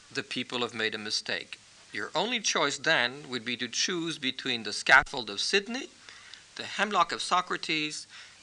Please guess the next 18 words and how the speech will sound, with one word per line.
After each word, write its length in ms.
and 160
the 100
sword 380
of 140
Cato." 380
This 180
was 120
to 100
say 240
that 140
if 120
the 80
left 440
ever 180
came 240
to 100
power 400
again, 420